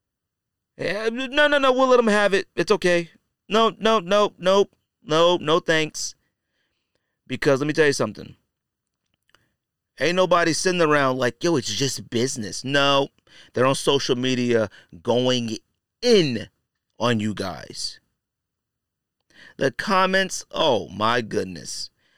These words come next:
I seen people talking about never buying again, returning what I just bought, returning all my Adidas. It doesn't matter. You don't wanna go against, you just don't want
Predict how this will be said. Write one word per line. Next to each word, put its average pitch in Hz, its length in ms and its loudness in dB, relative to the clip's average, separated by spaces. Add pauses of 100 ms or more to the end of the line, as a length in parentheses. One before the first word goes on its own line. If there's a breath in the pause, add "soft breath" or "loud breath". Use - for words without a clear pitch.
(100)
I 147 80 -4
seen 135 240 -2
people 131 240 -4
talking 123 300 -2
about 117 260 0
never 127 300 0
buying 123 360 -2
again, 117 460 -4 (240 loud breath)
returning 131 640 -2
what 131 160 2
I 120 140 0
just 104 280 -4
bought, 107 220 -2
returning 123 580 -2
all 127 260 0
my 117 220 0
Adidas. 104 640 -6 (280)
It 180 120 -4
doesn't 120 380 0
matter. 98 460 -4 (1120)
You 175 200 -4
don't 202 340 2
wanna 180 300 2
go 156 340 2
against, 156 380 -6
you 208 80 -6
just 190 420 -6
don't 185 460 -2
want 156 360 -2